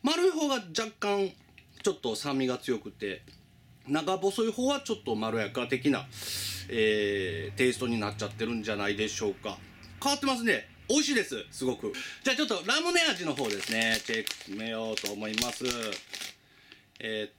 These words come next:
と、こっちも、長細いのと丸いのと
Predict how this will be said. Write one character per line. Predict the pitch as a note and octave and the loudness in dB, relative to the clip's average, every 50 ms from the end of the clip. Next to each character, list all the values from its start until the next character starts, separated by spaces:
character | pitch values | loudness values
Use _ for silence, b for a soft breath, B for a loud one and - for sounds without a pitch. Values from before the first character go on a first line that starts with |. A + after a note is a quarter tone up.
| _ | _
と、 | - A2+ G#2+ | -14 -14 -10
こ | - - D#3 | -6 -4 -4
っ | D3+ - _ _ | -4 -6 _ _
ち | - - C#4+ | -2 0 2
も、 | D4+ D#4+ A3 E3+ B2+ G#2+ - - _ _ _ _ _ _ _ _ _ _ _ _ _ _ _ _ _ - | 2 4 2 0 0 -2 -4 -8 _ _ _ _ _ _ _ _ _ _ _ _ _ _ _ _ _ -8
長 | B2 B2+ C3 B2 C#3 C3+ | -6 -6 -4 -2 -2 -2
細 | B2+ C#3+ E3+ E3 - D#3+ C3 | -2 -2 -4 -4 -2 0 0
い | B2 | 0
の | A2+ G#2 G2 | 0 0 -2
と | G2 - G#3 A3 A3 G#3 - | 0 2 2 4 4 2 0
丸 | - B2+ C3 C#3 D3 D#3 | 0 0 0 0 2 0
い | C#3+ A#2 | 0 0
の | G#2+ G2 | 0 -4
と | - - | -4 -6